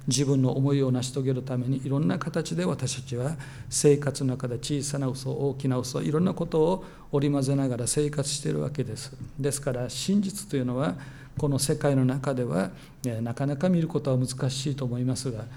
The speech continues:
向こう側に移りますよね。向こう側に移ったらですね、そういうのもなくなるわけですから。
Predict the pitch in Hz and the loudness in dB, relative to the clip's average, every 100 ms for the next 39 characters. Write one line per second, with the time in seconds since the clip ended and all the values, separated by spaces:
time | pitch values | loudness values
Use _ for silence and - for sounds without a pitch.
0 | - - - 120 131 156 151 156 139 - | -14 -14 -6 0 4 4 4 2 0 0
1 | 147 143 139 139 135 104 123 123 131 - | 0 2 2 0 -4 -4 -2 -2 -4 -12
2 | - - - - - 131 143 135 135 135 | -14 -16 -18 -8 -2 2 4 4 2 2
3 | 131 - - 131 120 107 - 113 110 110 | 0 -4 -2 -2 -2 -6 -8 -8 -8 -6
4 | - 151 160 160 160 - 147 131 139 135 | 0 2 4 2 2 0 0 0 2 2
5 | 131 113 - 131 107 - 110 104 | 2 0 -2 -4 -4 -6 -6 -8